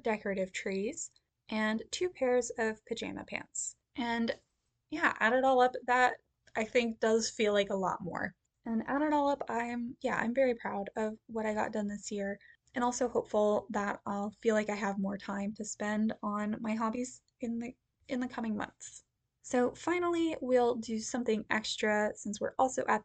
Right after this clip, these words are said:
the end of December, not just the year. I have only three books that I read in December. So this is another thing I'm hoping to be able to spend more time on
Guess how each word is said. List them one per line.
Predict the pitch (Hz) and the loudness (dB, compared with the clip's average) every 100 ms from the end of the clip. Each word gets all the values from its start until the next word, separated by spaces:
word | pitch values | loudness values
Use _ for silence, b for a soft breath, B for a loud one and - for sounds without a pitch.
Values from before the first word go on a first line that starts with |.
| - | -4
the | 196 208 | -6 -6
end | 220 208 | -8 -12
of | - - | -12 -16
December, | - - 214 196 240 330 320 | -10 -6 -4 -2 0 -2 -4
not | 208 214 - | -10 -10 -10
just | 214 - | -10 -8
the | 220 | -8
year. | 196 208 233 339 _ _ b b b _ _ _ - | -8 -2 -2 -2 _ _ b b b _ _ _ -4
I | 208 | -2
have | 208 214 202 208 208 - _ _ _ _ - - | 0 0 0 0 -2 -8 _ _ _ _ -8 4
only | 302 302 | 6 6
three | 277 240 | 4 4
books | 220 202 202 | 4 4 2
that | - 196 | -2 0
I | |
read | 190 190 | 0 0
in | 196 | -2
December. | - - - - 214 _ - | -4 -4 -2 -2 -2 _ -4
So | 247 | 0
this | 233 240 | 2 2
is | 226 | 0
another | 208 202 196 | 0 0 0
thing | 196 196 | -2 -4
I'm | 190 | -4
hoping | 196 196 190 | -4 -4 -4
to | 190 | -4
be | 190 | -4
able | 185 | -4
to | 185 185 - _ _ _ _ _ | -4 -6 -8 _ _ _ _ _
spend | - - 214 208 | -10 -2 -2 0
more | 208 | -2
time | 202 - 202 | -2 -2 0
on | 196 196 202 | 0 0 -2